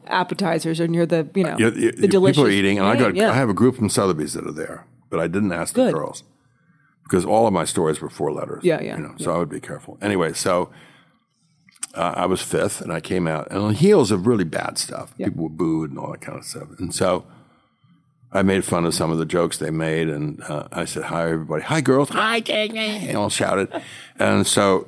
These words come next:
Speaker 2: you
Speaker 1: This
Speaker 2: know,
Speaker 1: is like the, the slippery than wet, well,
Speaker 2: uh,
Speaker 1: than
Speaker 2: this
Speaker 1: wet
Speaker 2: best,
Speaker 1: types. That,
Speaker 2: best
Speaker 1: yeah,
Speaker 2: crowd
Speaker 1: yeah.
Speaker 2: in the whole world.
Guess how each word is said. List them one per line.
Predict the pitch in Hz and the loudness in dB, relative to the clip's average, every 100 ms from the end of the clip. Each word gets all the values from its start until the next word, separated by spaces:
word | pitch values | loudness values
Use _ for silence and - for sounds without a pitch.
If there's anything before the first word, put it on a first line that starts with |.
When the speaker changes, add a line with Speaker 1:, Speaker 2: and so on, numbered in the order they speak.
| - | -4
Speaker 2:
you | - | 0
Speaker 1:
This | 233 | 2
Speaker 2:
know, | 240 | 2
Speaker 1:
is | 202 | 4
like | 196 202 | 2 4
the, | 190 185 | 2 2
the | 196 185 | 2 2
slippery | 220 196 190 | 2 4 4
than | 185 185 | 4 4
wet, | 180 180 - - - 127 - - | 2 0 -4 -20 -20 -20 -20 0
well, | 214 | 2
Speaker 2:
uh, | 196 | 6
Speaker 1:
than | 220 | 4
Speaker 2:
this | 127 | 4
Speaker 1:
wet | 196 196 - | 4 2 2
Speaker 2:
best, | 110 | 4
Speaker 1:
types. | 196 196 - - | 6 4 2 0
That, | 202 | 4
Speaker 2:
best | 143 104 | 4 4
Speaker 1:
yeah, | 196 | 2
Speaker 2:
crowd | 185 180 147 | 2 2 0
Speaker 1:
yeah. | 185 | -2
Speaker 2:
in | - | 0
the | - | 0
whole | 78 | 0
world. | 78 73 | -2 -4